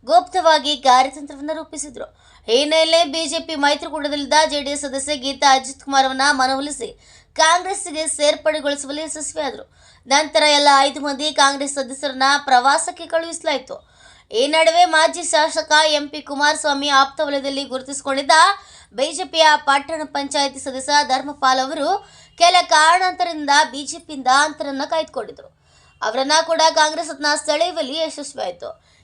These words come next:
ಹೀಗೆ ರಣತಂತ್ರವನ್ನ ರೂಪಿಸಿ ಬಿ ಜೆ ಪಿಯನ್ನ ಸೋಲಿಸಿ ಕಾಂಗ್ರೆಸ್ ತನ್ನ ಪಟ್ಟಕ್ಕೇರಿದೆ.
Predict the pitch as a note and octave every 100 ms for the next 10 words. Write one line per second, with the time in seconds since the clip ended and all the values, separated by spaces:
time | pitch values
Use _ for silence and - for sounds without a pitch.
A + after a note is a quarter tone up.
0 | - B3+ C#4 E4 F4 E4 D#4+ E4+ F4+ D4+
1 | D#4+ C#4+ C#4+ C#4+ B3+ C4 F4 G#4 F4+ F4+
2 | G#4+ G#4+ - _ _ _ _ A3+ D#4 E4+
3 | G#4 G#4 G#4+ F#4+ F4 F4 F4 D4+ D#4+ F#4
4 | E4+ F4+ - D#4 D#4 D#4+ D#4+ - - D4+
5 | D4 D4 D4 C#4 C#4 F4+ F4 F#4+ F4+ -
6 | -